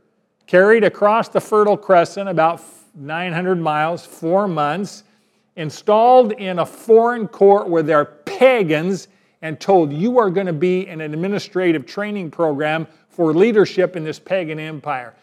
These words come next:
Deal with it." And he's submissive to God first,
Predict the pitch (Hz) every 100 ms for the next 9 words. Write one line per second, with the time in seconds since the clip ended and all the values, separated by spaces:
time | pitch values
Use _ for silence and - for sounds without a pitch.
0 | _ - 123 180 170 131 104 107 _ _
1 | _ _ _ _ _ _ _ _ _ _
2 | _ _ _ _ _ _ _ _ _ _
3 | _ _ _ _ _ _ _ _ _ _
4 | _ _ _ _ _ _ _ _ _ _
5 | _ _ - 165 160 143 - 165 151 196
6 | - 185 131 135 160 175 240 - 156 131
7 | 160 - _